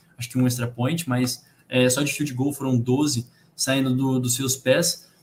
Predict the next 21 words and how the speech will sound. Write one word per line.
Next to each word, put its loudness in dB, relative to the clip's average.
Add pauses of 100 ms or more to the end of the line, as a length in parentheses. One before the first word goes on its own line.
(160)
em 4
um 4
placar 2
que -4
no 2
fica-, -2
no -2
final -2
das 0
contas, -6 (180)
né, -6
ficou, -4 (240)
é, -4
dezenove 0
a -6
dezesseis. 0 (560)
Enquanto 2
isso, 2
o 4
Burrow, 4
é, 2